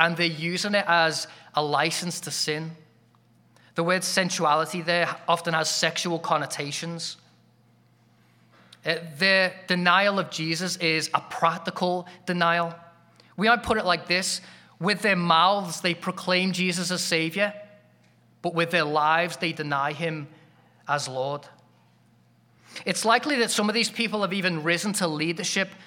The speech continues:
positions in the church. So in verse twelve, Jude refers to them as shepherds feeding themselves.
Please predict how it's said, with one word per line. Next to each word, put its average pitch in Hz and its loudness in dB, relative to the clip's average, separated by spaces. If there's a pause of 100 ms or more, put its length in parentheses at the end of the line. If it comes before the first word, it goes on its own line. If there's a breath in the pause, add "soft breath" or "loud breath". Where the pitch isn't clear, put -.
(160 loud breath)
positions 180 0
in 180 -2
the 180 -6
church. 180 -2 (180 loud breath)
So 180 0
in 180 0
verse 170 2
twelve, 165 0
Jude 175 -4
refers 165 -2
to 165 -8
them 156 -2
as 147 -2 (260 loud breath)
shepherds - 0
feeding 165 -2
themselves. 147 -2